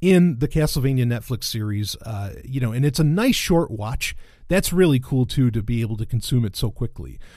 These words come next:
Uh, but, yeah, ju-, just fantastic. And maybe it will get you into wanting to play some of the other Castlevania games, because this does stick fairly close, you know, kinda to,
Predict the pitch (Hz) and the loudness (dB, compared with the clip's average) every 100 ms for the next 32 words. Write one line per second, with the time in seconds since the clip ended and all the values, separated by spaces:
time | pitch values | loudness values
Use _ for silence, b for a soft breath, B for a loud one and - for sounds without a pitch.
0 | B B 107 101 - b b b - 139 | B B -2 -2 -4 b b b 2 2
1 | 131 - 151 151 123 220 196 - 196 165 | 2 0 2 2 2 0 2 4 6 6
2 | 165 185 165 180 180 185 233 233 240 233 | 6 2 2 4 6 6 6 4 4 2
3 | 226 226 - 233 240 226 247 240 226 233 | 0 0 2 2 2 4 2 4 2 2
4 | 233 226 226 226 - 226 220 220 220 214 | 0 0 0 0 0 0 2 0 0 0
5 | 208 214 202 208 247 120 87 - - 226 | 0 0 0 0 -2 -4 -8 -12 -6 -2
6 | 214 277 - 359 - 392 370 - - - | 2 2 2 -2 0 2 2 0 -4 -4
7 | - 349 - - 330 330 311 - 302 180 | -2 -2 -2 -6 -2 0 -2 0 2 2
8 | 185 - 233 208 202 226 220 - 208 | 0 -2 -2 -2 0 -2 -2 0 0